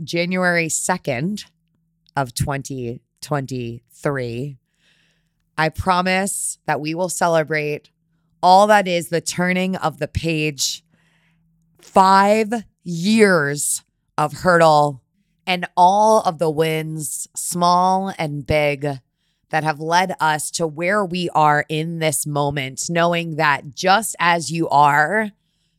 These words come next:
you, you're worthy. That's it.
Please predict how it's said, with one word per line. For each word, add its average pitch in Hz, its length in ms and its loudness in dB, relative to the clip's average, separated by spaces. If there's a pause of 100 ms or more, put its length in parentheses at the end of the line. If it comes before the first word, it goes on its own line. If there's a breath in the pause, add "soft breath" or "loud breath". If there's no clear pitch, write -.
you, 214 580 4 (880)
you're 180 260 -6
worthy. 160 580 -6 (1400)
That's 147 280 -4
it. - 200 -14